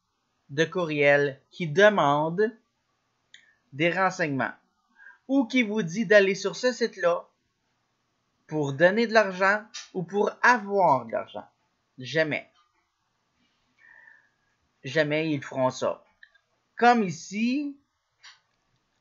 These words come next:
ils essaient de faire le public, mais premièrement, il n'y a pas de logo de banque. Puis deuxièmement, c'est en anglais. B M O, euh,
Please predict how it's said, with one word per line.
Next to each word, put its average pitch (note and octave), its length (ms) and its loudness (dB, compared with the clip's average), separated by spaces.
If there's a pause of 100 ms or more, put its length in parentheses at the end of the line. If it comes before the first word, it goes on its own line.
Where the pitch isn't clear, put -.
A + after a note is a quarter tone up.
(200)
ils D3+ 80 -4
essaient D#3+ 300 4
de E3+ 100 4
faire F#3 200 4
le E3 160 2
public, A3 360 -8
mais E3+ 360 -2 (160)
premièrement, E3+ 720 0 (580)
il E3 80 -6
n'y F3 60 4
a F#3 60 6
pas F#3 180 4
de F3+ 60 -4
logo D#3+ 340 0
de D#3 80 2
banque. B2 320 0 (1800)
Puis C3+ 120 -10
deuxièmement, F3 840 2 (960)
c'est D#3 320 -4
en D#3+ 160 4
anglais. C3 480 -2 (540)
B F3+ 500 2
M E3+ 280 4 (120)
O, F#3 420 2 (1200)
euh, C#3+ 500 2